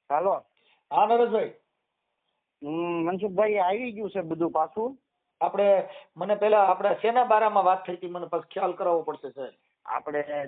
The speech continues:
Speaker 1: ચીકુવાડીમાંથી કિરણબેન ને આપણે જોવો ને, હોનાનો શેન ને પાંત્રીસ હજાર રૂપિયા અશોકભાઈ વાળી.
Speaker 2: હા, તમે અશોકભાઈ બોલો, તમે કોણ બોલો?
Speaker 1: હું કિરણબેન ના ભાઈ બોલું છું, મેં ફોન કર્યો હતો ને તમને, નરેશભાઈ.
Speaker 2: હા, નરેશભાઈ, હા, હા, હા.
Speaker 1: હા,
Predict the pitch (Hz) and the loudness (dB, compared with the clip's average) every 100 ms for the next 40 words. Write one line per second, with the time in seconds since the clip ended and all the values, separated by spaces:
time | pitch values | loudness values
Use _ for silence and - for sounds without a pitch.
0 | - 165 165 165 165 165 165 165 151 170 | -8 -8 -4 -2 0 -2 -6 -10 -8 -6
1 | 165 160 156 170 165 165 165 170 165 165 | -4 -6 -10 -12 -10 -6 -6 -4 -4 -4
2 | 160 180 240 180 175 185 185 180 156 - | -4 -2 0 0 0 0 -2 -4 -6 -4
3 | 175 180 170 165 170 185 175 170 156 165 | -6 -4 -6 -4 -6 -4 -2 -2 -2 -4
4 | 160 160 175 170 160 _ _ - - - | -4 -8 -2 -2 -2 _ _ -20 -10 -4
5 | 185 220 185 156 170 147 131 101 _ _ | -2 -2 -2 0 0 0 -4 -8 _ _
6 | _ _ _ _ - 143 185 226 233 226 | _ _ _ _ -20 -6 -4 2 2 4
7 | 262 226 247 262 247 240 262 247 202 175 | 2 2 2 2 2 2 2 2 2 0
8 | 170 - _ _ _ _ _ - 151 202 | 0 -6 _ _ _ _ _ -8 -4 -2
9 | 196 208 226 220 220 226 190 175 220 202 | 0 -2 -2 -2 -4 -2 -2 -2 -2 -4
10 | 208 185 151 214 262 185 180 180 185 214 | -6 -8 -6 -6 -4 -4 -2 0 0 -2
11 | 240 247 311 240 202 165 175 185 156 113 | -4 -2 -4 -4 -2 -2 -2 0 -2 -6
12 | 98 - - 202 214 240 226 - 147 147 | -14 -10 -2 0 2 4 4 2 2 4
13 | 147 131 139 117 120 104 - _ - 147 | 4 2 0 -2 -8 -12 -16 _ -2 0
14 | 117 | 0